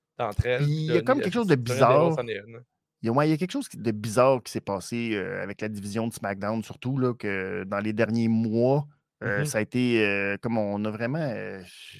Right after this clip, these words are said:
Speaker 2: épuré, il n'y a plus rien, on dirait. Et toute cette histoire avec Ronda Rousey est très, très louche. Parce que depuis que Charlotte est championne, euh, de pouf, euh, à la manière de Money in the Bank, là,
Speaker 1: Mhm.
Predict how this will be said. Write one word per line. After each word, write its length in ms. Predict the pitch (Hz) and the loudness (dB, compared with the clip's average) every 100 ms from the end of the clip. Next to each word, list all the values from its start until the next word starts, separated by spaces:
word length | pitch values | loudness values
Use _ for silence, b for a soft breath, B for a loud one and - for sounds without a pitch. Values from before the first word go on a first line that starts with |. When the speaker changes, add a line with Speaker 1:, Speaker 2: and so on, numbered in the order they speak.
| - 131 | -8 -6
Speaker 2:
épuré, 460 | 139 143 120 120 | -4 -2 -2 0
il 100 | 160 | -2
n'y 60 | 123 | -4
a 40 | |
plus 120 | - 117 | -4 -4
rien, 300 | 113 123 143 | -2 -2 -2
on 40 | |
dirait. 320 | 110 110 143 - _ _ - | -2 -4 -4 -6 _ _ 2
Et 300 | 175 262 226 _ _ _ _ _ _ _ _ - | 4 4 2 _ _ _ _ _ _ _ _ -6
toute 160 | - | -4
cette 200 | - 196 | -2 -2
histoire 400 | - - 208 214 | -2 -4 0 2
avec 180 | 156 131 | 0 0
Ronda 280 | 139 151 143 | 2 4 4
Rousey 480 | 139 120 117 131 156 | 4 2 0 -2 -2
est 120 | 123 | -4
très, 180 | - 139 | -2 -4
très 180 | - 107 | -2 -6
louche. 440 | 90 - - - - | -6 -12 -14 -14 -16
Parce 120 | - | -8
que 260 | 107 104 | -6 -6
depuis 260 | 107 104 156 | -8 -8 -8
que 160 | - 113 | -4 -4
Charlotte 380 | - 107 139 131 | -4 0 0 -2
est 40 | |
championne, 760 | - 113 98 131 147 143 120 107 | -4 -4 -2 -2 0 -2 -4 -4
euh, 340 | 104 101 101 107 _ _ _ | -6 -8 -12 -16 _ _ _
de 280 | 104 101 98 - | -4 -2 -4 -6
pouf, 400 | 139 147 - - _ - | -6 -6 -12 -20 _ -12
euh, 240 | 98 90 | -10 -8
à 120 | 95 101 | -4 0
la 100 | 107 | 2
manière 320 | 110 120 127 | 4 4 4
de 60 | |
Money 220 | 107 113 120 | 2 2 0
in 100 | 117 | 0
the 80 | |
Bank, 280 | 107 170 220 | 2 0 -2
là, 80 | 226 - b b | -8 -14 b b
Speaker 1:
Mhm. 140 | 139 | -10